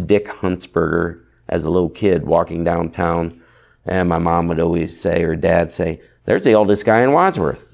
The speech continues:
He's walking downtown." And then I would say, "Isn't smoking cigars bad for you? Shut up and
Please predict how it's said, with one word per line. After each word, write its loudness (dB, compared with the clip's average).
He's 2
walking 2
downtown." 0
And 4
then 4
I 6
would 2
say, 2
"Isn't 2
smoking 0
cigars 2
bad 4
for 4
you? 0
Shut 2
up 2
and -2